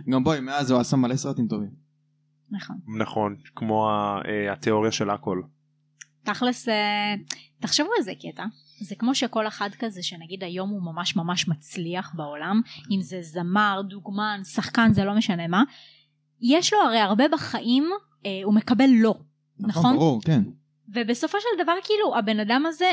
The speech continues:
Speaker 2: הוא לא, אה, מוותר לעצמו, הוא ממשיך למרות הלא שהוא מקבל כל כך הרבה פעמים, ובסוף הוא מגיע למקום הכי טוב שהוא היה יכול להגיע אליו. אז תחשבו, ניוז, אה, איך קוראים לו? ניוט
Speaker 1: Mm.
Speaker 2: סקמנדר?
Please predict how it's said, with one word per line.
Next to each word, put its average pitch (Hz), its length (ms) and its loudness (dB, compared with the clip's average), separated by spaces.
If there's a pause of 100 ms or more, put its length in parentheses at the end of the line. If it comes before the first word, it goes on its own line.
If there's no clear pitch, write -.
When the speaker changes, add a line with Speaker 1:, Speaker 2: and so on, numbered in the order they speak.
Speaker 2:
הוא 214 220 -4
לא, 240 420 4 (360)
אה, 208 200 -6
מוותר 226 500 0
לעצמו, 254 680 6
הוא 220 200 4 (120)
ממשיך 214 340 -4
למרות 233 420 6
הלא 220 400 4
שהוא 202 240 2
מקבל 196 420 0
כל 196 140 0
כך 202 180 -4
הרבה 208 160 0
פעמים, 202 360 4 (280)
ובסוף 208 420 -2
הוא 262 60 0
מגיע 208 400 2 (120)
למקום 196 440 -2
הכי - 240 -2
טוב 240 180 0
שהוא - 180 0
היה 185 120 2
יכול 196 220 0
להגיע 170 460 -4
אליו. 156 160 -6 (420)
אז - 60 -18
תחשבו, 294 340 2 (320)
ניוז, 247 580 2
אה, 202 200 -6
איך 196 100 -10
קוראים 294 220 -2
לו? 302 60 4
ניוט 262 240 6
Speaker 1:
Mm. 262 40 -6
Speaker 2:
סקמנדר? 240 680 2